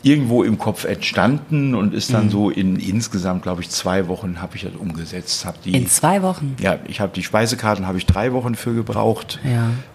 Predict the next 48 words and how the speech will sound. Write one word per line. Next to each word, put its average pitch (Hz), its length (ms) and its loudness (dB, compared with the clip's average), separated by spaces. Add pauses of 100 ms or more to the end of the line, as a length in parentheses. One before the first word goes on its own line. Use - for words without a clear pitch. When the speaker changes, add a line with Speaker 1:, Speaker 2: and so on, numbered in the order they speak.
(140)
Speaker 1:
Ähm, 107 360 -2
Photoshop - 640 -2
und 85 120 -4
Co., 107 440 4
wie, 98 180 -2
wie, 95 220 0
wie 95 80 2
die 87 160 0
alle 92 240 0
heißen, 101 300 2
die, 98 140 4
die 95 200 2
netten 92 260 0
Programme. 98 580 0
Speaker 2:
Mhm. 117 340 2 (340)
Speaker 1:
Ähm, 90 320 4
Speaker 2:
Ich 87 80 2
kann 139 100 0
dir 120 80 2
Canva 113 340 2
empfehlen. 123 360 -4 (260)
Canva, 131 460 -2
Canva. 135 420 -4 (640)
Speaker 1:
Ja. 92 340 -8 (120)
Speaker 2:
Ja, 123 240 -6 (480)
na - 120 -4
egal. - 240 -2 (280)
Speaker 1:
<laughs> - 260 -2
Und 95 300 -2
was 95 160 -4
noch 87 140 -6
alles. 98 420 -6 (560)
Ja, 104 120 6
ja, 92 220 4
und 101 200 -2
so 175 180 0
ist 175 140 0
es 135 120 -6
halt 131 140 0
einfach 113 300 -2
entstanden. 127 960 -2
Dann, 98 460 -2
ähm, 95 220 2
der 98 160 2
Style 123 400 6
hier 98 160 4
im 92 120 0
Laden, 107 800 2